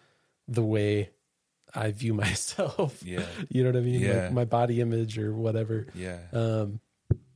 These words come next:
Speaker 1: you know, there were just a lot of things leading into that. I think just was kind of the end of a long day, you know,
Speaker 2: Yeah,
Speaker 1: of a lot of stuff.
Speaker 2: yeah.
Speaker 1: But, um, man, I'm glad that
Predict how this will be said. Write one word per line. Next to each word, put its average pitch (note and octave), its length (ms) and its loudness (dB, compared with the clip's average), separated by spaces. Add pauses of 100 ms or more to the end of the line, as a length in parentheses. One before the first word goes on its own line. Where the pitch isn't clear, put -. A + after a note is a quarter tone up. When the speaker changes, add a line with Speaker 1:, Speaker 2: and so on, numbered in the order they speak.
(320)
Speaker 1:
you B2+ 140 4
know, B2 100 6
there B2+ 120 6
were C3+ 60 6
just A2+ 180 -2
a A#2+ 40 -4
lot G#2+ 140 0
of A#2 80 -10
things A2 260 -2
leading A2 220 0
into G#2+ 200 -2
that. A2 160 -2
I G#2+ 40 -2
think A2 280 -10 (1300)
just - 220 -8
was G#2+ 140 -10
kind A2 160 -4
of A2 80 -6
the A2+ 80 -6
end G#2+ 160 -2
of G2+ 140 -2
a G#2 220 0
long G#2 280 -2
day, G2 280 -4 (120)
you B2+ 120 2
know, G#2+ 100 0
Speaker 2:
Yeah, G#2 100 0
Speaker 1:
of G2+ 120 -2
a A2 40 -4
lot G2+ 160 -4
of G2+ 60 -4
stuff. F2+ 220 -4
Speaker 2:
yeah. E2+ 100 -10
Speaker 1:
But, - 340 -8 (460)
um, G#2 560 -2 (120)
man, A#2 200 0
I'm G#2+ 80 -2
glad G2+ 260 -2
that G2+ 140 -10